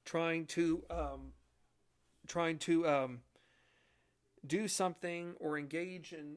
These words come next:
um, something that maybe was not su-, maybe that in the long run was not supposed to be, um, meant to be. You know, we,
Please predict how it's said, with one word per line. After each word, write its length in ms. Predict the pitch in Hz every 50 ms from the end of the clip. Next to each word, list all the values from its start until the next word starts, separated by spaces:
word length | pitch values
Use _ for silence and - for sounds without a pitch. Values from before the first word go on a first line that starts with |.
| - _ -
um, 340 | 160 151 143 139 131 131 127 123 - _ _ -
something 640 | - - - 160 156 - - 160 156 156 151 147 147 _ _ _ _ _ _ _ -
that 380 | 156 143 143 139 139 - - _ _ _ _ _ _ _ _ _ _ _ _ _ _ _ _ _ _ _ _ - 147 135
maybe 320 | 147 156 180 185 180 175
was 240 | 165 156 156 139 -
not 300 | 156 151 147 147 151 - _ _ _ _ _ _ _ _ _ _ _ _ _ _ -
su-, 320 | - - - - - 180 - - 85 - 156 147
maybe 220 | 160 165 160 160
that 220 | 151 156 147 147
in 80 | 156 143
the 80 | 143 143
long 260 | 147 151 156 156 147
run 220 | 143 139 139 139
was 180 | 135 135 127 -
not 300 | 147 143 143 135 - -
supposed 500 | - - - - 151 147 139 - - -
to 60 | 139
be, 380 | 147 - 131 131 131 127 135 - -
um, 340 | 131 127 120 117 113 113 131 - _ _ _ _ _ _ _ -
meant 240 | 139 139 135 131 -
to 100 | - 127
be. 380 | 120 123 127 117 92 87 107 - _ - - - - - - - - - _ _ _ _ _ _ _ _ _ _
You 80 | - 165
know, 120 | 170 156
we, 220 | 151 147 156 165